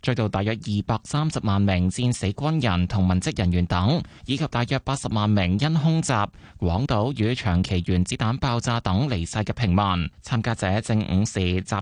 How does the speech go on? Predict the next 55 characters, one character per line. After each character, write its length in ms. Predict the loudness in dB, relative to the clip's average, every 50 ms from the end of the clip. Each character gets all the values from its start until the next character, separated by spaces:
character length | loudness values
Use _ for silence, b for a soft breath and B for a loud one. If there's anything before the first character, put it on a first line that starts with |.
| -6
體 140 | -6 -4 -2
默 120 | -2 -2 -2 0 0 0 0 0 -2
哀， 100 | -4 -6 -10 -8
日 100 | -8 -6 -2 0
皇 180 | 0 0 0
德 160 | 0 -2 -4 -6 -6
仁 340 | -4 -2 0 0 2 0 0
同 240 | 0 0 0 0 2
皇 160 | 2 2 0
后 160 | 0 0 0
雅 260 | 0 2 2 0 0 -2
子 180 | -2 -4 -4
都 140 | -4 -4 -4
有 160 | -2 -2 -2
出 100 | -2 -2 -4 -2
席。 80 | 0 0 0 -2 -2 -6 -10 -10
德 100 | -10 -10 -6 -2
仁 200 | 0 2 2 2
致 160 | 2 0 -2
辭 140 | -2 -2 -2
嘅 100 | -2 -2
時 180 | -2 -2 -2
候 160 | -2 0 -2 -2
重 220 | 0 0 0 0
申 300 | 0 0 0 0 0 0
對 180 | 0 -2 -2 -2
戰 260 | -2 0 0 0 0
爭 320 | 0 -2 -2 -2 -4 -4
深 200 | -4 -2 -2 0
刻 120 | -2 -2 -4 -6 -6
反 220 | -4 -2 -2 -2
省， 360 | 0 0 0 0 2 0 0 -2 -6
期 180 | -4 -2 0 2
望 220 | 2 2 2 0 -2
戰 240 | 0 0 0 0
爭 400 | 0 0 -2 -2 -2 -2 -2 -2
唔 120 | -2 0 0
會 80 | 0
重 260 | 0 0 0 0 0 0
現， 300 | 0 0 0 -2 -4 B B B
又 100 | -4 -2
話 120 | -2 -2 -2
會 140 | -2 -2 -2
同 180 | 0 0 0 0
國 220 | 0 -2 -4 -2 0
民 180 | 0 2 2
一 120 | 2 2 0
齊 360 | -2 0 0 0 0 -2 -4 B B B B
為 200 | -2 -2 -2 -2
國 220 | -2 -4 -4 -4 -2
家 220 | -2 -2 -2 -2 -2
繼 120 | -2 -4
續 120 | -4 -4
發 220 | -6 -4 -4 -4 -4
展 240 | -2 -2 0 2